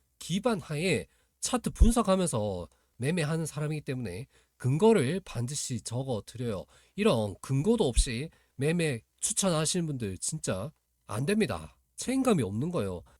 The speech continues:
최소한의 근거를 내드리고 판단할 수 있는 기준을 드리고 있으니까요. 창법, 방법 간단합니다. 상단에 제 번호 띄워드리니까 뭐 전화 주셔도 좋습니다.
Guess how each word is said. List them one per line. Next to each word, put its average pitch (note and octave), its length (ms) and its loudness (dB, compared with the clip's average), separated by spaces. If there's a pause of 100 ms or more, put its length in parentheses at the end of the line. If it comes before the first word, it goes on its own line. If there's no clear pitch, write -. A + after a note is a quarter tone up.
(160)
최소한의 A3+ 720 6
근거를 E3 680 4 (300)
내드리고 D3 800 0 (300)
판단할 A#3 460 4
수 - 140 0
있는 B2 180 0
기준을 A#2+ 640 0
드리고 A2 380 -8
있으니까요. G#2+ 580 -8 (320)
창법, G#3 360 0
방법 E3+ 540 -2
간단합니다. C3+ 840 -4 (240)
상단에 A3 460 2
제 D#3 180 0
번호 D3 600 -2 (160)
띄워드리니까 C#3 800 -4 (300)
뭐 D#3+ 160 -2
전화 F3 260 4
주셔도 G3+ 320 0
좋습니다. A#2 580 -4